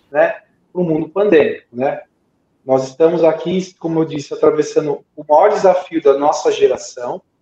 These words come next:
e eu, eu acho, eu acredito muito, né, que nesse, nesse modelo você tem que ter uma transparência, uma capacidade de gerar confiança mútua nas pessoas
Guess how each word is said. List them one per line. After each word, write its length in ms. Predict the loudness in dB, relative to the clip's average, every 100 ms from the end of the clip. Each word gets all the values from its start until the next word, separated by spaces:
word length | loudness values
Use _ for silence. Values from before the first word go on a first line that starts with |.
| _ _ _ _ _ _ 2
e 80 | 6
eu, 160 | 6 4 6
eu 220 | 6 8
acho, 280 | 6 4 2
eu 180 | 6 6
acredito 640 | 4 2 0 -2 -10 -10
muito, 600 | -4 4 4 4 0 -8
né, 240 | -4 -4 -6 -14 _ _
que 80 | -8
nesse, 400 | 0 0 -2 -10 -4
nesse 240 | -4 _
modelo 400 | -6 -2 2 2
você 260 | 2 -10 -8
tem 120 | -8
que 80 | 2
ter 320 | 2 2 -6 _ _
uma 220 | -4 -2
transparência, 1200 | -2 2 4 6 4 0 2 4 4 2 0 -6
uma 140 | -4 0
capacidade 880 | 2 4 2 0 0 4 4 2 -4
de 100 | 0
gerar 380 | 2 2 0 -10 _ -8
confiança 760 | -6 -6 0 0 0 0 0 0
mútua 520 | 0 0 0 0 0
nas 180 | -2 -4
pessoas 540 | -6 -6 2 2